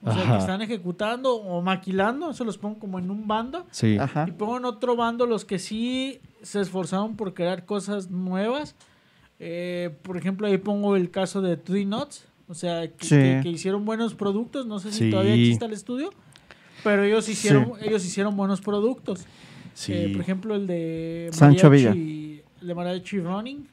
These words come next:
Speaker 3: Ese es
Speaker 2: Mariachi
Speaker 3: este
Speaker 2: Running, estaban desarrollando una
Speaker 1: Estaban
Speaker 2: serie
Speaker 3: Una
Speaker 2: animada.
Speaker 3: animación.
Speaker 1: con una serie animada, perdón.
Speaker 2: Y, y el videojuego de
Speaker 1: Y el
Speaker 2: Sancho
Speaker 1: videojuego
Speaker 2: Villa,
Speaker 3: Sancho
Speaker 2: ¿será?
Speaker 3: Villa.
Speaker 1: Sancho Villa, ajá.
Speaker 3: Sí.
Speaker 2: Está muy chido, lo podemos seguir en I O S.
Speaker 1: Exactamente,
Speaker 3: Sí.
Speaker 1: pero no sé si el estudio todavía siga.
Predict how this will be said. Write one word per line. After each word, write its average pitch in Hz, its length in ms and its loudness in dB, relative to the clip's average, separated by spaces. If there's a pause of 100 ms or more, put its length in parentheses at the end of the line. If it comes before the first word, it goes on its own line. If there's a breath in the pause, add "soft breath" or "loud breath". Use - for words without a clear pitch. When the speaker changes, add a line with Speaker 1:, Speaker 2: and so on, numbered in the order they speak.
(220)
Speaker 3:
Ese 156 360 8
es 147 60 6
Speaker 2:
Mariachi 131 440 10
Speaker 3:
este 160 40 12
Speaker 2:
Running, 165 340 10
estaban 160 300 8
desarrollando 143 540 8
una 156 160 10
Speaker 1:
Estaban 151 240 12
Speaker 2:
serie 160 140 12
Speaker 3:
Una 147 100 12
Speaker 2:
animada. 135 260 12
Speaker 3:
animación. 160 140 10
Speaker 1:
con 180 420 -4
una 190 140 -6
serie 190 180 -4
animada, 180 320 -6
perdón. 185 240 -8
Speaker 2:
Y, 117 160 4 (100)
y 113 240 8
el 107 140 6
videojuego 113 460 6
de 127 100 8
Speaker 1:
Y 107 140 6
el 92 40 4
Speaker 2:
Sancho 135 400 8
Speaker 1:
videojuego 156 140 8
Speaker 2:
Villa, 170 100 10
Speaker 3:
Sancho 143 140 10
Speaker 2:
¿será? 127 80 8
Speaker 3:
Villa. 120 140 8
Speaker 1:
Sancho - 220 -2
Villa, 165 440 -6
ajá. - 280 -8
Speaker 3:
Sí. 143 60 4
Speaker 2:
Está 135 140 6
muy 139 120 6
chido, 110 220 2
lo 101 80 -4
podemos 123 280 6
seguir 123 180 6
en 117 180 6
I 113 80 6
O 113 120 6
S. 107 200 0 (600 loud breath)
Speaker 1:
Exactamente, 190 500 0
Speaker 3:
Sí. - 80 -14
Speaker 1:
pero 208 320 -2
no 214 220 -8
sé 208 120 -8
si 226 120 -6
el 202 100 -2
estudio 190 340 -2
todavía 185 420 0
siga. 226 480 -6